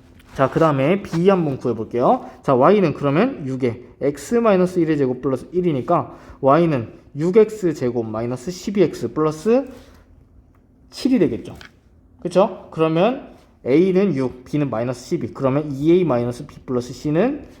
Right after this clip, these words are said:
십이 플러스 십이 플러스 칠. 그래서 삼십일이 정답이 되겠습니다. 삼십일이 정답입니다. 자, 이십구 번까지 했고요. 대망의 삼십 번입니다.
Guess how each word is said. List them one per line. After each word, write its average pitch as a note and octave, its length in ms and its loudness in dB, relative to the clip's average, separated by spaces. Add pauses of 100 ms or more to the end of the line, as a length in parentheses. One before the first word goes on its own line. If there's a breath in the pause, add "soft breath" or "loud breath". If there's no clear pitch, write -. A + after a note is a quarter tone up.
(140 loud breath)
십이 G3 480 -4
플러스 E3 340 2
십이 A3 360 -2
플러스 E3 440 -2
칠. D#3 340 -4
그래서 C3+ 380 0
삼십일이 G3 760 -2
정답이 A#2+ 360 -4
되겠습니다. G2+ 540 -8
삼십일이 F3 720 -4
정답입니다. C3+ 800 0 (400 loud breath)
자, A#2 240 2
이십구 - 1120 -6
번까지 D3+ 400 2
했고요. A#2+ 600 0
대망의 C3 400 -4
삼십 E3+ 300 -8
번입니다. A2 400 -8